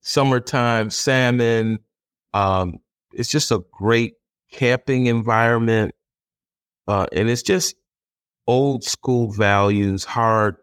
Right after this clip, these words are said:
nosed values. And, um, and, and, you know,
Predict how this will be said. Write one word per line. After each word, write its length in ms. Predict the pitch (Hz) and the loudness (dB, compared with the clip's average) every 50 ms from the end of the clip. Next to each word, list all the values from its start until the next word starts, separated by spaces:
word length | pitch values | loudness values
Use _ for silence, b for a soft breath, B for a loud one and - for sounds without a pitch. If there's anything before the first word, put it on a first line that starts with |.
| _ - | _ -4
nosed 540 | 95 101 95 95 95 95 95 92 92 - - - | -2 0 2 2 4 2 2 0 -2 -4 -4 -2
values. 840 | 92 90 87 90 90 90 90 87 90 90 87 87 85 - - - | 2 2 4 4 4 2 2 2 2 0 0 0 -2 -4 -4 -2
And, 380 | - 92 90 87 87 87 87 87 _ _ _ _ _ _ _ _ _ _ _ - | -2 0 0 0 0 -2 -4 -6 _ _ _ _ _ _ _ _ _ _ _ -6
um, 640 | - 90 90 90 90 87 87 87 85 85 85 85 80 _ _ _ _ _ | -2 0 2 2 2 0 0 -2 -4 -6 -8 -10 -12 _ _ _ _ _
and, 260 | - 104 113 120 127 - _ - | -2 0 0 0 0 -2 _ -2
and, 240 | 147 170 175 180 170 | 0 0 0 0 0
you 60 | - | 0
know, 260 | 131 123 110 98 - | 0 2 0 0 -4